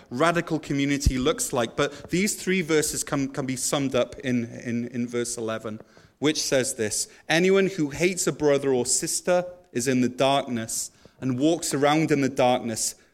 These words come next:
They do not know where they are going because the darkness has blinded them."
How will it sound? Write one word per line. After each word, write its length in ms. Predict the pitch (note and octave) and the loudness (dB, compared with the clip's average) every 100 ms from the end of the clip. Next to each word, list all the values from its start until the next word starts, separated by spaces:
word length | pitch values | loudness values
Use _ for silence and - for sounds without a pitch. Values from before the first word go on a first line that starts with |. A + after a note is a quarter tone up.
| _ _ _ _ | _ _ _ _
They 100 | D3+ | -2
do 220 | C3+ F#3 | 2 2
not 260 | G3+ G#3 E3+ | 4 4 2
know 480 | C3 B2 C3+ C3+ - - - A#2+ - | 2 4 4 0 -8 -20 -18 -16 0
where 160 | D3 | 2
they 160 | E3+ F#3 | 4 4
are 80 | D#3 | 4
going 540 | B2 A2 A2 G#2+ A2 - - | 2 2 2 0 -6 -12 -12
because 260 | - B2+ | -10 -10
the 100 | B2+ | -10
darkness 720 | A#2 - C3 C#3 C#3 B2+ - - - _ _ _ | -8 -2 0 0 -2 -4 -4 -8 -20 _ _ _
has 200 | C#3 - | -2 0
blinded 560 | C#3 C#3 F3 E3 C#3 | 0 2 2 0 0
them." 220 | A2 G#2 | -2 -4